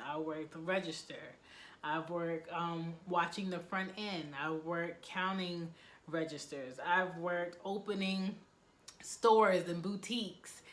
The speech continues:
and doing visuals and making inventory because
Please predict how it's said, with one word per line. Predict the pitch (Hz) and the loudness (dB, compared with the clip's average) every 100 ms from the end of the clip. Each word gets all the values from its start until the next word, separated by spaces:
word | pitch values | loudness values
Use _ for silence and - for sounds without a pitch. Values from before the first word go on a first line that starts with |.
| - - | -20 -6
and | 165 | -2
doing | 180 226 233 226 | 2 2 2 2
visuals | 247 247 185 160 135 139 - - - - | 4 4 2 -4 -6 -12 -14 -18 -20 -12
and | 180 180 175 160 165 - | -6 -4 -2 -4 -6 -4
making | 185 202 208 247 226 | 2 6 4 2 -2
inventory | 247 240 214 190 196 170 | 0 2 2 0 2 2
because | 160 160 175 165 165 170 165 | 2 0 0 0 0 -2 -4